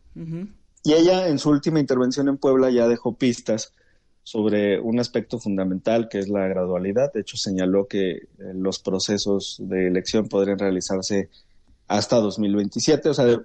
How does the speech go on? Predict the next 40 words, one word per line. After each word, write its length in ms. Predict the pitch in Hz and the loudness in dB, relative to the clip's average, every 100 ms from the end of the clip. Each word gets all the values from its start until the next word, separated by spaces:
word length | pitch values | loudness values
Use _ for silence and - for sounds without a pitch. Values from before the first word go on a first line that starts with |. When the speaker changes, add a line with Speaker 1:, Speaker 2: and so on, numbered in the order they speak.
| - 95 101 | -6 -6 0
Speaker 2:
digamos, 300 | 107 110 101 | 2 2 2
Speaker 1:
Ok. 40 | |
Speaker 2:
tener 180 | 110 123 | 2 4
en 80 | 113 | 4
dos 160 | 101 | 2
mil 80 | 110 | 2
veinticinco, 380 | 110 - 120 110 | 0 2 0 2
dos 100 | 95 | 2
mil 120 | 101 | 0
veintiséis, 300 | 107 - 117 - | -2 0 -2 0
pero 180 | 98 | -2
finalizar 680 | - 107 101 92 - - 110 - | 0 0 0 -2 -6 -2 -2 -2
hasta 300 | 110 - 101 | -4 -2 -4
dos 160 | 87 | -4
mil 340 | 98 95 92 85 - _ | -8 -6 -6 -8 -16 _
veintisiete. 920 | - 92 104 101 110 147 139 147 151 - | -10 -2 -2 0 -2 0 0 -2 -8 -8
Speaker 1:
Ujú. 320 | 175 180 202 - _ | -12 -10 -12 -16 _
Speaker 2:
Y 340 | 135 143 170 160 | 2 4 4 2
que 100 | 123 | -2
se 120 | 120 | 0
está 400 | 139 131 127 123 | 2 2 2 -2
analizando, 800 | 127 123 123 120 113 127 135 143 | 0 2 4 2 2 0 0 -2
pues, 180 | 110 - | -4 -2
otros 280 | 123 131 131 | -2 0 0
elementos 500 | 127 135 170 165 - | 2 2 0 -2 -6
como 200 | 123 117 | -2 2
la 200 | 107 98 | 2 0
paridad, 580 | 110 110 113 131 135 120 | 0 2 4 4 2 0
acciones 380 | 113 123 117 - | -4 -6 -8 -8
afirmativas, 640 | 107 101 98 - 131 117 | -6 -4 -2 2 2 2
cuestiones 460 | - - 143 151 - | -2 0 2 2 -2
que, 320 | - 123 120 - | -2 -2 -2 -2
que 200 | 107 107 | 2 2
hemos 240 | 120 117 | 2 -2
estado 300 | - 110 107 | -2 2 4
debatiendo 440 | 92 85 101 98 | 2 0 -2 0
ahí 140 | 95 92 | 0 0
en 60 | |
Speaker 1:
Ya. 80 | 87 | -2
Speaker 2:
los, 360 | 73 - - | -4 -6 -14